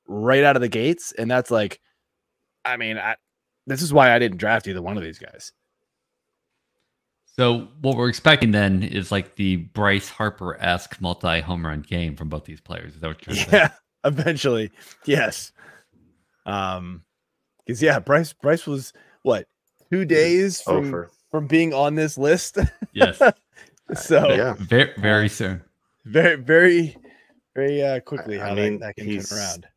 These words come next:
Speaker 3: still did not really do much yesterday either. Um, there's all kinds of backlash about that game. It was, uh, supposed to be a one o'clock game, and then they pushed it to four.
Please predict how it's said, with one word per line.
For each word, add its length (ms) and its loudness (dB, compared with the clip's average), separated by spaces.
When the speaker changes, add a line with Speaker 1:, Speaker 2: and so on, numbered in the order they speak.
Speaker 3:
still 560 -2
did 220 -10
not 340 -8
really 460 -6
do 140 -6
much 300 -10
yesterday 500 -6
either. 640 -8
Um, 640 -12
there's 340 -6
all 180 0
kinds 440 -4
of 240 -4
backlash 580 -4
about 300 -2
that 240 -4
game. 460 -6
It 100 -16
was, 400 -14
uh, 200 -14
supposed 320 -2
to 40 -20
be 100 -4
a 80 -4
one 180 -2
o'clock 360 -2
game, 320 -4
and 120 -8
then 320 -10
they 160 -14
pushed 300 -6
it 80 -8
to 80 -12
four. 600 -2